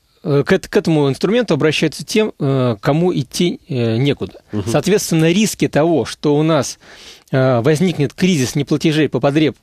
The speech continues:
Speaker 1: кредитам, он достаточно высок.
Speaker 2: Мгм.
Speaker 1: Но есть и положительная сторона этого вопроса, так как в общем объёме, допустим, В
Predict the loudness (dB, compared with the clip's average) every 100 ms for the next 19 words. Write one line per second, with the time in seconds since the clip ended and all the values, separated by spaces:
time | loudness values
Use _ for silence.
0 | -4 -2 0 0 -2 -2 -2 -2 0 0
1 | -2 -2 -2 -2 -2 -6 -6 -10 -10 -14
2 | _ _ _ -2 -2 -2 -4 0 0 0
3 | -2 -2 -2 -2 -2 -2 -2 -2 -2 -4
4 | -6 -4 -2 -2 -2 -6 _ -12 -12 -6
5 | 0 0 0 -4 -2 -2 -2 -2 -2 -6
6 | -8 -6 -4 -2